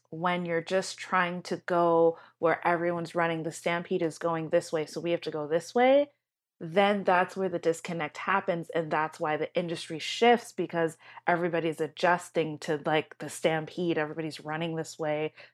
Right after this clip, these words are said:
Few of us are hiding. A few of us are in the back, and all of that noise. And then there's people who kind of know, like,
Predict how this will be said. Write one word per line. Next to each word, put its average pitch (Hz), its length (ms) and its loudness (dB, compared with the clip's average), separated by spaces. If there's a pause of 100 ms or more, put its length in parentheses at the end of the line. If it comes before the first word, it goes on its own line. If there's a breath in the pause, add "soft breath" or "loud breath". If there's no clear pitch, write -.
Few 170 280 0
of 165 80 4
us 165 180 0
are 156 80 0
hiding. 156 580 -2 (320)
A 143 40 -12
few 175 220 0
of 165 80 0
us 170 200 0
are 165 60 2
in 165 100 -2
the 156 80 -2
back, 156 480 4 (320 soft breath)
and 165 260 0
all 165 300 6
of 156 80 -2
that 156 320 0
noise. 170 640 2 (260 soft breath)
And 185 180 0
then 190 180 2
there's 175 280 0
people 185 400 0
who 165 140 0
kind 160 280 -2
of 151 120 -4
know, 170 580 2
like, 151 420 -2